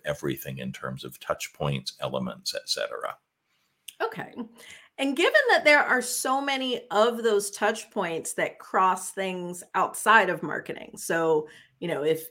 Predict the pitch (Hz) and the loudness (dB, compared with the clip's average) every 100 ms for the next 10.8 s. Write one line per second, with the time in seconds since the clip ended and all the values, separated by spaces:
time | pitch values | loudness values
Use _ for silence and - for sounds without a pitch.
0 | - 151 - 175 185 190 185 185 240 233 | 0 0 0 0 4 4 4 6 6 8
1 | 202 165 156 165 165 170 185 208 208 196 | 4 2 2 0 0 0 6 6 6 4
2 | 175 190 180 156 156 147 156 156 - 165 | 0 0 0 -2 -2 2 2 2 0 -4
3 | 165 165 170 165 160 165 165 - 233 226 | -4 -4 -4 -4 0 0 0 2 4 4
4 | 214 185 156 160 160 175 170 170 156 - | 2 2 2 2 -2 -4 -2 0 -2 -4
5 | - 175 165 165 160 - - - - _ | -2 0 0 0 -4 -8 -16 -20 -20 _
6 | 185 180 180 175 180 180 180 190 190 190 | 2 2 2 2 4 8 8 8 2 0
7 | 214 202 196 - 269 233 202 180 175 165 | 2 2 2 4 8 8 8 4 2 -2
8 | 170 175 180 185 175 165 - - 240 226 | -2 -4 0 2 2 0 -2 0 4 6
9 | 202 180 - 190 175 170 160 151 - 175 | 4 2 -2 0 0 0 0 -2 -4 -4
10 | - 190 175 - 233 220 185 185 | -4 -6 -2 4 6 6 4 0